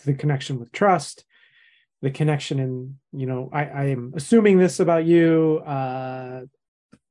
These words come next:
but I don't wanna make that assumption, or I might be wrong. I, I think Jess Pettit talks about, you know, our assumptions, making sure they're, they're human, that we're gonna make those assumptions, but how do we keep that a good first draft and being really open to how might I be wrong and how might I be doing this? And then the empathy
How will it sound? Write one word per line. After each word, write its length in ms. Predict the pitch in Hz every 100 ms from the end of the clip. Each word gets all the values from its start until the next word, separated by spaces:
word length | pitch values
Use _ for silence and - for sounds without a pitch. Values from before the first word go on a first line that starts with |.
| _ _ _ _ _ -
but 120 | 151
I 80 | 156
don't 140 | 165
wanna 180 | 165 156
make 200 | 165 160
that 140 | 160
assumption, 400 | 147 160 143 160
or 60 | 139
I 80 | 139
might 220 | 151 147
be 60 | 139
wrong. 400 | 143 147 147 135
I, 140 | 143
I 40 |
think 180 | 135 151
Jess 180 | 147 139
Pettit 300 | - 156 143
talks 260 | 147 139 143
about, 280 | 135 135 - - - 175
you 60 |
know, 80 | 147
our 100 | 139
assumptions, 500 | 131 160 139 147 135
making 240 | 156 143
sure 140 | 147 151
they're, 280 | 156 147 - _ _ -
they're 120 | 147
human, 320 | 277 285 170
that 100 | 165
we're 100 | 156
gonna 120 | 156
make 180 | 165 247
those 180 | 180 139
assumptions, 340 | 143 143 151
but 100 | 143
how 120 | 127
do 40 | 160
we 120 | 143
keep 180 | 151 143
that 140 | 143
a 80 | 135
good 240 | 123 156
first 380 | - 185 156 -
draft 460 | 143 147 120 - 160
and 100 | 143
being 200 | 147 143
really 240 | 156 151
open 300 | 156 147 135
to 80 | 110
how 140 | -
might 220 | 139 151 143
I 100 | 135
be 100 | 135
wrong 360 | 147 143 135
and 100 | 123
how 80 | 139
might 140 | 135
I 40 | 131
be 120 | 139
doing 240 | 143 139
this? 140 | 127 180
And 100 | 151
then 120 | 139
the 140 | 135
empathy 580 | 143 135 147 139 123 123